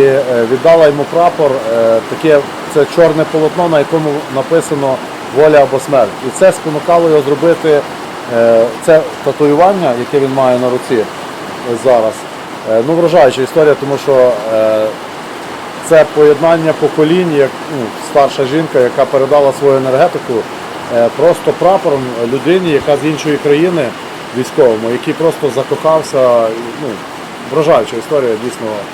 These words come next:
на це. Ну, і також хочу сказати, що, е, так як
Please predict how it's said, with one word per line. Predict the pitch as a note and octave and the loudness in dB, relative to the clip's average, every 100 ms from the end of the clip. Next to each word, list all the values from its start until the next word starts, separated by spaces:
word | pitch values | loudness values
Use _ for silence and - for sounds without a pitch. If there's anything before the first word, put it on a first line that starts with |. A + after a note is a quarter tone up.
| - - - - - A2+ | -16 -16 -16 -16 -16 -12
на | A2+ G#2 | -10 -8
це. | A2 G#2+ D#3+ | -4 -2 -2
Ну, | |
і | F#3+ | 2
також | G3 F3+ F3 | 2 0 -4
хочу | F#3 F3+ E3 | -4 -6 -8
сказати, | E3 F3 E3 D#3+ - | -6 -2 -2 -4 -4
що, | C#3 C3 - - - - - - A#2+ | -2 -2 -4 -16 -16 -16 -16 -8 -4
е, | A2+ A2+ A#2 - - - - - - - - - - - - - - | 0 0 -2 -8 -16 -16 -16 -16 -16 -16 -16 -16 -16 -16 -16 -10 -4
так | D3 | -2
як | E3 | -2